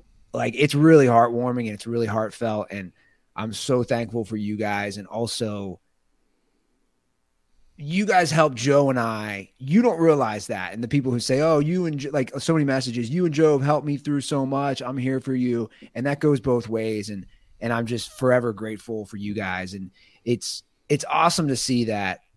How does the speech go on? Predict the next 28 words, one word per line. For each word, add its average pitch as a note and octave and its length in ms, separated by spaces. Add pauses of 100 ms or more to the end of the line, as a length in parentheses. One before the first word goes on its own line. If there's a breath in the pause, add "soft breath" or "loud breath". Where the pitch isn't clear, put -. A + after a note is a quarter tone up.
(240)
We E3 300
are G3 100
not E3 340
the C3 100
biggest C3+ 400
show. B2+ 380
We've A#2 200
always A#2 240
said A2 220
this. G#2 260
We're A2 180
not A2+ 380 (1800)
the, B2 640
you B2 100
know, A2+ 160
top F3 400
ten D3+ 560
podcast, B2+ 720
but G2 120 (160)
goddamn, G#2+ 560
the F#2+ 160
strength E3+ 1300
of B2+ 200
the A#2 120
Dirtball C#3 640
fam, A#2 540
the G2 100
solidarity A#2 1120